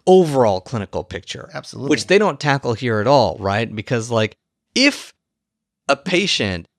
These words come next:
Speaker 1: still has, you know, vomiting or intractable pain or something,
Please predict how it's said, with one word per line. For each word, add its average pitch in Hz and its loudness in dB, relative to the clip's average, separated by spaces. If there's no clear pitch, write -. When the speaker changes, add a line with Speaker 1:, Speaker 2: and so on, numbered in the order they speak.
Speaker 1:
still 170 2
has, 131 0
you 117 -6
know, 95 -6
vomiting 143 -2
or 98 -6
intractable 107 -2
pain 170 -2
or 147 -4
something, 143 -4